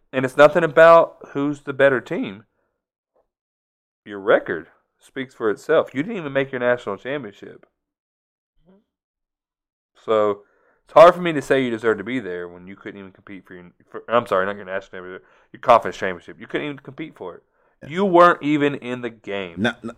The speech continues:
Speaker 2: no.
Speaker 1: So, no.
Speaker 2: Okay, well,
Speaker 1: I don't
Speaker 2: then,
Speaker 1: think so.
Speaker 2: let me ask you another question then. If they made it to their,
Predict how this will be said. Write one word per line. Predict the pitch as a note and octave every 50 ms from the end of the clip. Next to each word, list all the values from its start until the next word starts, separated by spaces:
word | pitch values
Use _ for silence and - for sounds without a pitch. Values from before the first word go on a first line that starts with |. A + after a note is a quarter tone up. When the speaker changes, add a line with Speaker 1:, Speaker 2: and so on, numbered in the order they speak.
| _ -
Speaker 2:
no. | G#2+ - _
Speaker 1:
So, | - B2 A#2 A2+ G#2 _
no. | - A#2+ C3 D3+ F#3 D3+ F#2+ F2+ - -
Speaker 2:
Okay, | C3 C3+ D3+ C3
well, | B2 B2
Speaker 1:
I |
don't | B2
Speaker 2:
then, | C3+
Speaker 1:
think | B2+ C#3 C3+
so. | - - F#2+ - _ -
Speaker 2:
let | G#2 A#2+ B2+
me | C#3 B2+
ask | A#2 A#2 A#2 -
you | C#3
another | C3+ D#3+ F#3 F3
question | - - F#2 D#2 D2+ - E2
then. | D2+ D2 C#2 -
If | - D2+ - -
they | G#2+ A2 B2
made | B2 A#2 A2 G#2+ A2+ A2+
it | A2 G2+ - -
to | - - A2+ G2+ F#2+ F#2 F2+ F2 F2 F2 _ _ _ _ _ _ _ _ _ _ _ _ _
their, | - G2 G2 F#2+ - -